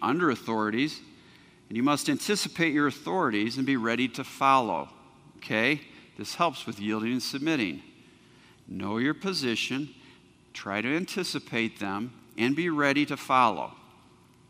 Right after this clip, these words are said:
The nub of the problem is this.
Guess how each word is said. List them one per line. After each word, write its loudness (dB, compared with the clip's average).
The 0
nub 8
of 2
the 2
problem 6
is 2
this. 2